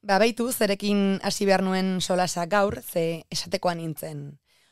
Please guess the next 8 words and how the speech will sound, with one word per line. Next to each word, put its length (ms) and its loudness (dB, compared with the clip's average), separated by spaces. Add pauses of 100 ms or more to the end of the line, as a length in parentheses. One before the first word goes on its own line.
(280)
Nolako 320 2
den 160 2
bizitza, 460 -2 (260)
beti 240 -2
dakar 300 2 (100)
harritzen 320 -2
zaituen 380 -4
zerbait. 560 -8